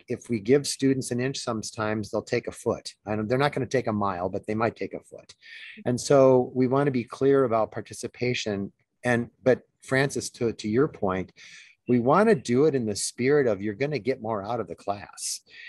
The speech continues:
and you're gonna have a better experience, and you're gonna be able to interact not only with faculty, but with your other fellow students. And that is a much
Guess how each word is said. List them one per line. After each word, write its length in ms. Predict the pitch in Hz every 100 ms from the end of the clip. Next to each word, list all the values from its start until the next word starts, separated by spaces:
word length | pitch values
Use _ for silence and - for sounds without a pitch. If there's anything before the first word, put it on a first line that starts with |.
| - -
and 240 | 123 123
you're 140 | 123 123
gonna 180 | 123
have 260 | 120 127 135
a 60 | 98
better 400 | 98 123 120 87
experience, 760 | - - 110 98 69 - - _
and 100 | 120
you're 80 | 117
gonna 200 | 117 113
be 140 | 101 135
able 160 | 120
to 100 | 104 -
interact 440 | 135 120 113 -
not 180 | 120 120
only 180 | 117 107
with 180 | 98 -
faculty, 420 | 110 120 - 101
but 240 | 90 92
with 180 | 104 95
your 380 | 98 104 95 95 -
other 280 | 117 107
fellow 360 | 95 - 117 107
students. 640 | - - 117 113 - - - - - -
And 160 | 110 101
that 200 | 120 151
is 120 | 107
a 60 | 107
much 360 | 101 120 -